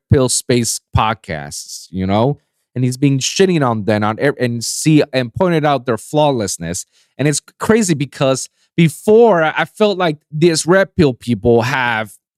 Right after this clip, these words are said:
a certain level of power that nobody can trump them, you know? Nobody can take them down. And everybody was feeding into it. It's like, "Holy shit, look how big they are." And they, if it's true what they say, it's true what they say. Look how big they are.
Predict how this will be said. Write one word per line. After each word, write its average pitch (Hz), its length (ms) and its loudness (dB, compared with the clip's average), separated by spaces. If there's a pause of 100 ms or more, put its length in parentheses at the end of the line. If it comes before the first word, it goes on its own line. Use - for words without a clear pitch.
a 123 80 -4
certain 170 360 0
level 135 300 2
of 120 160 -6
power 135 600 0
that 120 220 -2
nobody 139 380 0
can 117 220 -8
trump 143 420 -4
them, 78 320 -8 (100)
you 92 140 -10
know? 110 300 -4 (680)
Nobody 127 440 -4
can 113 180 -6
take 113 240 -8
them 98 160 -12
down. 135 380 0
And 107 240 -6 (360)
everybody 143 440 0
was 131 200 0
feeding 196 480 0
into 226 380 -2
it. 120 60 2
It's 113 120 -4
like, 110 140 -6
"Holy 143 280 -6
shit, 175 300 -4
look 147 180 -6
how - 200 -18
big 196 240 -10
they 123 120 -16 (140)
are." 185 120 -10
And 123 200 -10
they, 117 120 -2
if 127 260 2
it's - 240 -2
true - 160 0
what 185 180 0
they 139 100 0
say, 202 200 0
it's 135 120 -2
true 175 120 -2
what 170 100 2
they 139 60 -6
say. 196 180 2
Look 151 200 0
how 208 100 0
big 160 260 -4
they 143 140 0
are. 196 240 2